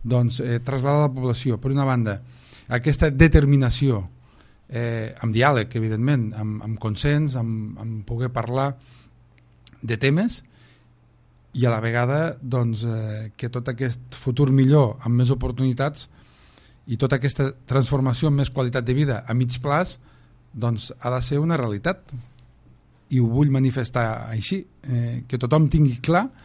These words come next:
que la Cala a mig plaç, tots aquells que farem, imposo també dins el sac, en aquest cas com a màxim representant municipal,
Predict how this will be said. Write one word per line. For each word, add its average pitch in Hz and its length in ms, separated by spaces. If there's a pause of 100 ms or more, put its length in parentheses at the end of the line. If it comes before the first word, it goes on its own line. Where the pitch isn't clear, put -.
(480)
que 131 120
la 117 160
Cala 160 360
a 127 100
mig 156 260 (100)
plaç, 110 400 (800)
tots 175 280
aquells 160 320
que 156 120
farem, 123 340 (1200)
imposo 156 600 (100)
també 135 260
dins 147 220
el 143 120
sac, - 360 (760)
en 120 100
aquest 113 240
cas 147 240
com 123 140
a 110 180
màxim 131 320
representant 120 560
municipal, 123 560